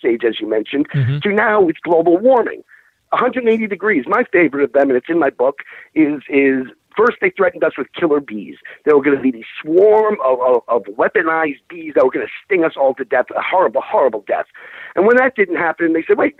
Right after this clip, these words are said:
Speaker 1: actually, the, the problem is that there are no bees. The bees have gone missing. We're all gonna die 'cause there are no bees."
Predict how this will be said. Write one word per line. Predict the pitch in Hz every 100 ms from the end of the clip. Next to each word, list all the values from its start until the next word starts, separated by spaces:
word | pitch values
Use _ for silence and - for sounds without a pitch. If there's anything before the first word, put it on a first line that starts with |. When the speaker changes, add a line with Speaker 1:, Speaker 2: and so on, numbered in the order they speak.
| - - -
Speaker 1:
actually, | 226 - 214 202
the, | 180 175 151
the |
problem | 139 - 254 214
is | 170 156
that | -
there | 139
are | 131
no | 143 127
bees. | 180 120 -
The | 160
bees | 254
have | 202 151
gone | 135 151
missing. | 226 131 131
We're | -
all | 247 247
gonna | 190 165
die | 220 220 -
'cause | 160
there | 156
are | 151
no | 226 269
bees." | - 127 87